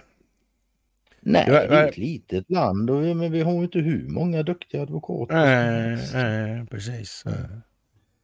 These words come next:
Speaker 2: Ja, ja.
Speaker 1: Men vi har gott om kepsar som folk kan sätta på huvudet, olika.
Speaker 2: Ja, det har vi, va? Det har vi en-, ända
Speaker 1: Mm.
Speaker 2: sedan Sjöqvists dagar och Åsa-Nisse.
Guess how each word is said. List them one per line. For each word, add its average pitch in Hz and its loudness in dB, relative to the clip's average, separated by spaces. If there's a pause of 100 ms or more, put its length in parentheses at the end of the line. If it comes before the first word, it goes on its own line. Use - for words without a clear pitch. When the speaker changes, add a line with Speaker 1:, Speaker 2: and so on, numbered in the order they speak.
(220)
Speaker 2:
Ja, 110 4
ja. 92 0
Speaker 1:
Men 139 4
vi 165 8
har 170 8
gott 175 2
om 123 2
kepsar 147 0
som 180 2
folk 185 4
kan 160 0
sätta 165 0
på 139 0
huvudet, 87 0
olika. 92 -2
Speaker 2:
Ja, 170 6
det 175 0
har 131 0
vi, 104 -4
va? 113 0
Det 127 0
har 143 4
vi 139 2
en-, 127 2
ända 135 0
Speaker 1:
Mm. 117 2
Speaker 2:
sedan 120 0
Sjöqvists 123 0
dagar 82 -2
och 95 -6
Åsa-Nisse. 87 -6